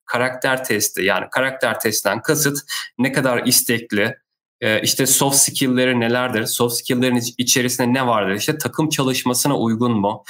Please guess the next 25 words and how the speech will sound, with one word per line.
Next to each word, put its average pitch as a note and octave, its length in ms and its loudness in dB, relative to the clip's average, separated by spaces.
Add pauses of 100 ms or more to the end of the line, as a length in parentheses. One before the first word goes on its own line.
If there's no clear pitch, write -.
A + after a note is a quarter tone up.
(360)
Takımla C#3 420 0
çalışırken C3+ 760 0
bir C#3 200 -2
problem B2+ 440 0
çıktığında B2+ 720 0
nasıl B2+ 600 0
yanıt A2+ 400 -2
verebilir? G2+ 520 0
İşte - 280 2
strese - 440 2
karşı B2 500 0
ne A#2 100 0
kadar B2 320 0
dayanıklıdır G2+ 540 0
gibi F#2+ 180 0
sorulardır. F#2+ 760 0 (460)
Tabii C#3+ 460 0
bununla D#3+ 360 2
beraber E3 420 0
hiç F3 340 0
teknik D3+ 420 -2
mülakat D3+ 520 0
yapılmayacak D3+ 640 0
değil, G3 200 -2
basic D#3 340 0